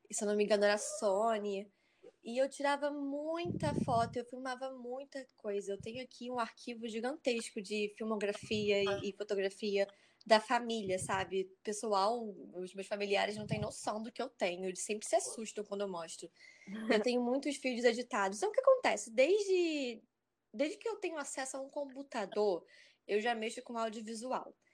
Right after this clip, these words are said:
E aí, em época de, de se formar, né? Final de ano, assim,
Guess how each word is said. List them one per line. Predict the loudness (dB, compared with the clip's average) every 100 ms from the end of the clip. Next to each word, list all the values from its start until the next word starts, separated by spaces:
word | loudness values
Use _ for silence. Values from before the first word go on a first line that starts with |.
| _ -20 _ -8
E | -2 2
aí, | 2 2 -2 -4
em | 0
época | 2 2 12 12 12 10
de, | -6 -4 -4 -4 -6
de | -8 -20 _
se | -12 -6 -6
formar, | 4 4 4 4 4 4 0
né? | -4 -4 -4 -6 -14 _ _
Final | -10 -8 -6
de | -6 -4
ano, | -2 -2 -4
assim, | -6 -6